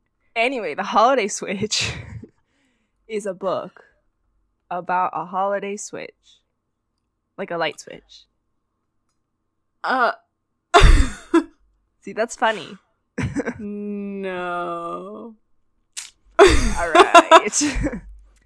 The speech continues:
Speaker 1: So, we're doing a Christmas book, even though it's not Christmas anymore, because we feel like it.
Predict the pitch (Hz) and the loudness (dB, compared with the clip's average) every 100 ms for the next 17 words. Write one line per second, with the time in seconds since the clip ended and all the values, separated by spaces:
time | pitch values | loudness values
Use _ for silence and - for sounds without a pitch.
0 | - - _ - 196 202 190 180 214 247 | -20 -20 _ -6 0 0 0 -2 -2 -2
1 | 254 233 214 226 214 190 196 - 180 175 | -2 -6 -10 -10 -8 -6 -6 -10 -12 -12
2 | 165 175 170 170 - 175 165 165 160 165 | -14 -16 -16 -18 -18 -20 -20 -20 -20 -20
3 | 165 _ - 185 185 190 214 240 170 165 | -20 _ -20 -20 -16 -14 -8 -6 -6 -8
4 | 120 | -14